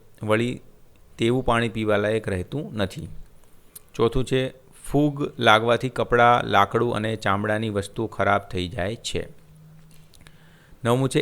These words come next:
એન્ટિબાયોટિક્સ એટલે શું? એન્ટિબાયોટિક્સનું સેવન કરતી વખતે કઈ સાવધાની રાખવી જોઈએ?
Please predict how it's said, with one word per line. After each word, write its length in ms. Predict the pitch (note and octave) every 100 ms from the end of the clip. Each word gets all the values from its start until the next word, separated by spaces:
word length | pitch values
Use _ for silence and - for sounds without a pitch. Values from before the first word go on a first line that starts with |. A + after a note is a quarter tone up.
| -
એન્ટિબાયોટિક્સ 720 | A#2+ B2 C#3+ C3+ B2+ C3+ C3
એટલે 260 | A2+ B2 A#2
શું? 240 | - A2+ F#2 - A#2
એન્ટિબાયોટિક્સનું 840 | A#2 A#2 A#2 A2+ A2+ - - A#2+
સેવન 360 | - G#2+ A2 A#2
કરતી 340 | G#2+ G2 A2+
વખતે 280 | G#2 - A#2+
કઈ 300 | - B2+ B2+
સાવધાની 600 | A#2+ G2 G2+ G2+ G2+ G#2
રાખવી 480 | F#2 E2+ - G#2 G#2
જોઈએ? 480 | G#2+ A2+ F2 F#2